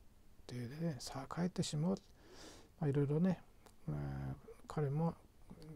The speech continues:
都でね、苦労したんだけども、「まあ、もういい」って、「ふるさとに帰る」ってね、浄土ではないですけど、「ふるさとに帰ろう」って言ったんですね。ですから、ま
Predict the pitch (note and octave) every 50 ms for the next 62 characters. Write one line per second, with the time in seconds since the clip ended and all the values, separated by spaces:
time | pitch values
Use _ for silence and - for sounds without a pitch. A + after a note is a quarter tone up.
0 | - - - - D3 C#3 C#3 C3+ C3 B2+ C#3+ E3+ F#3 D#3+ - - D3 D3 D3 -
1 | - D#3 D#3+ E3 E3 D3 D#3 D#3+ F3+ F#3+ G3 G3 F3+ - - - - - - D3
2 | C#3 C3+ C3+ B2+ A2+ - - B3 F3 D#3 D3 D3+ D3 D3 E3+ G#3 A3 - - -
3 | - - - - - - - - - - - - D3 - - D3 - G#3 G#3 -
4 | E3 C#3+ - - B3 A#3+ F#3 - - - - - - - - - C#3 C3+ D3 D#3
5 | - - - - E3 F3+ E3+ C#3 A#2 B2 A#2 A#2 A#2+ A2+ G2+ - - C#3 C3+ -
6 | - C#3+ C3+ C3 - - B2 B2 - - A#2+ B2+ - F#3+ G3+ - - - - D#3
7 | D3 C3+ A#2+ - - - C3+ D3 D3+ C#3+ - - - - - - - - - -
8 | - - - - - - - - - - - - - - - - - - D#3+ E3
9 | F3 F3+ F#3 F3+ - - D3 C3+ C3 A#2+ A#2+ A#2 A#2+ A#2+ - A#2 A#2 A2+ A2+ A2+
10 | A2+ A2+ A2+ A2+ A2+ A#2 A#2 A#2 A#2 A#2 A#2+ B2+